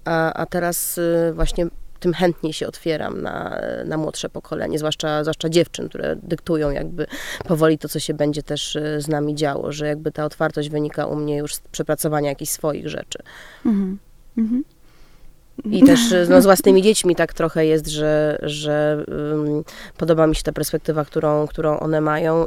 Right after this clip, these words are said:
Speaker 1: i, i to, że mają więcej możliwości. E, ostatnio, e, mój dziadek, który jeszcze nie jest z tego pokolenia, powiedział, że moja córka ma za dużo zabawek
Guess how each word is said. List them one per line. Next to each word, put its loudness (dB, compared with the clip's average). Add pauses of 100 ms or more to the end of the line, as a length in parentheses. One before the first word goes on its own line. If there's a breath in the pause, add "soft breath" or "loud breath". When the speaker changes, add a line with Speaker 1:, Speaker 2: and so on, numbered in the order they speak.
Speaker 1:
i, -4
i -6
to, 0
że 0
mają 2
więcej 0
możliwości. -2 (440 loud breath)
E, 2
ostatnio, -2
e, -2
mój -2
dziadek, 2
który -4
jeszcze 0
nie 4
jest 0
z -12
tego -2
pokolenia, 0
powiedział, 0
że -2
moja 0
córka -4
ma -2
za -2
dużo -2
zabawek 0